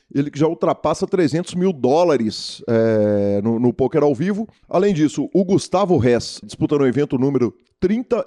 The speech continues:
e oito, na modalidade Six Mais Hold'em, cravou o torneio,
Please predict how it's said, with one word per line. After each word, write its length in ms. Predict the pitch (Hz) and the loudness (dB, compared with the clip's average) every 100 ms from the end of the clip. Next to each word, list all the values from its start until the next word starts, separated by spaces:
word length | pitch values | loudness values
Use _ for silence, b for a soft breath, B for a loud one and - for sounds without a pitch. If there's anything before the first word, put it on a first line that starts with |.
| - | -4
e 120 | 214 165 | 2 4
oito, 520 | 151 131 - 107 - - | 4 2 -2 -8 -8 -12
na 240 | 139 147 | -2 0
modalidade 500 | 147 143 135 135 131 | 2 0 2 0 -2
Six 300 | - 196 - | -8 -8 -4
Mais 360 | 135 143 139 - | 0 0 0 -4
Hold'em, 500 | - 156 170 233 226 b - | 0 2 2 0 -4 b -2
cravou 380 | 190 147 120 170 | 0 2 2 2
o 40 | |
torneio, 460 | 170 117 139 208 | 2 0 0 0